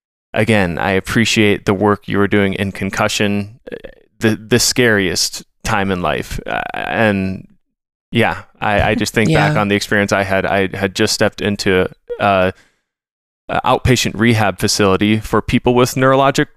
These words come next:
Speaker 1: traumas, <laughs> most of which had gotten their, you know, spinal cord injury or concussion or brain injury i-, in a car accident. And I had, had, had a car accident two days before I stepped into this setting, and I was ducking into rooms, having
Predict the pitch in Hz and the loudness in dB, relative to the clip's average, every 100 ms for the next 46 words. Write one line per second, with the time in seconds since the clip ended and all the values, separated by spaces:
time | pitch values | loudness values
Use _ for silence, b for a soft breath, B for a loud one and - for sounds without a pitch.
0 | _ - 196 - - - 170 156 139 127 | _ 0 0 2 -2 0 0 2 0 0
1 | 127 127 - 127 143 135 - - 131 131 | 2 2 2 2 2 2 -4 -2 0 0
2 | 131 131 131 131 135 - b b b _ | 0 2 2 4 2 -2 b b b _
3 | _ - 127 117 127 127 - - _ - | _ 2 4 6 4 2 -6 -20 _ -8
4 | - 117 120 - 120 120 117 123 123 101 | 0 2 2 2 2 2 2 4 4 2
5 | 92 107 120 120 127 117 101 90 110 120 | 2 -2 0 0 0 2 0 2 2 4
6 | 123 117 117 117 113 - - - 110 107 | 2 4 4 4 0 -2 -6 -2 2 4
7 | 107 107 113 - - 117 139 165 120 - | 2 -2 -4 -10 -6 0 2 2 2 0
8 | 104 113 104 _ 113 117 123 123 120 113 | 0 0 0 _ -2 0 2 2 2 -2
9 | 117 117 117 123 110 - 110 107 - - | -4 -2 0 0 0 0 0 0 -2 2
10 | 127 120 113 117 - 113 107 95 92 - | 4 6 4 2 0 2 2 2 -2 -8
11 | - - 107 113 104 95 101 113 98 92 | -6 -2 0 0 0 0 0 0 0 -2
12 | - - 110 107 101 - 113 120 110 107 | -6 -4 0 0 0 0 0 0 0 0
13 | 117 107 104 107 - 117 113 110 | 0 2 2 2 0 -2 0 0